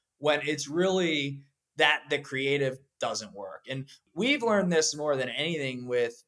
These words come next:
social media ads, you know, on, on Facebook or on Instagram.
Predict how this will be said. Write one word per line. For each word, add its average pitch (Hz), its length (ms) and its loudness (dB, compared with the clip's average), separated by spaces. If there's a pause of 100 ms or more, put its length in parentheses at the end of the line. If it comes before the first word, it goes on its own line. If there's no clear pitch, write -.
(180)
social 160 420 2
media 131 400 -2
ads, 92 560 -10
you 117 100 -10
know, 104 320 -6
on, 107 300 -10
on 110 160 -12
Facebook 139 800 2
or 110 380 -2 (160)
on 113 480 -4 (200)
Instagram. 135 840 -2